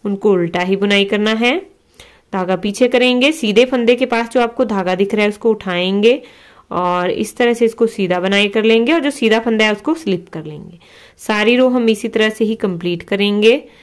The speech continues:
ठीक है। लास्ट के फंदों में दो उल्टे बनेंगे, एक सीधा बनेगा। अब आ जाइए रो टू पर, रॉन्ग साइड से दूसरी रो उल्टी तरफ से,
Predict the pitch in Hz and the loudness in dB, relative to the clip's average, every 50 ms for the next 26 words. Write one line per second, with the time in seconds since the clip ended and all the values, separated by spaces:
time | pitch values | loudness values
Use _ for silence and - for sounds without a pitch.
0 | _ _ _ _ _ _ _ _ _ _ - - - 269 254 226 208 196 202 196 | _ _ _ _ _ _ _ _ _ _ -10 -4 0 0 2 2 2 0 -2 -4
1 | 196 - - - 247 240 240 233 214 208 226 226 233 262 294 247 208 208 202 - | -8 -8 -2 -2 -2 0 0 -2 2 2 2 2 2 2 0 2 2 2 2 2
2 | - 185 185 185 170 196 208 202 220 220 226 226 226 240 262 254 170 - - 196 | 0 -2 -2 -2 0 0 0 0 2 2 2 2 2 2 0 -2 -2 -6 -8 -6
3 | 180 170 165 156 160 160 160 160 156 160 170 196 196 196 _ _ _ _ - - | -6 -6 -6 -8 -10 -12 -16 -16 -16 -18 -20 -20 -20 -20 _ _ _ _ -20 -20
4 | - _ _ - 185 202 190 202 208 196 214 214 226 240 254 226 208 196 196 196 | -20 _ _ -8 -6 -2 0 0 2 2 2 4 4 4 4 4 2 2 2 0
5 | - 220 220 226 226 226 247 240 240 233 220 196 175 165 165 170 - - 190 190 | -2 -2 0 0 0 0 0 0 0 0 -2 -4 -4 -6 -10 -10 -8 -4 -4 -4
6 | 185 185 - 233 208 190 190 185 180 - - 220 208 202 226 269 - - 190 175 | -4 -4 -6 -6 -6 -4 -6 -8 -8 -6 -6 -4 0 2 2 2 2 0 -2 -2
7 | 170 180 175 170 170 180 180 175 - - 233 | -4 -6 -8 -6 -6 -8 -8 -6 0 0 0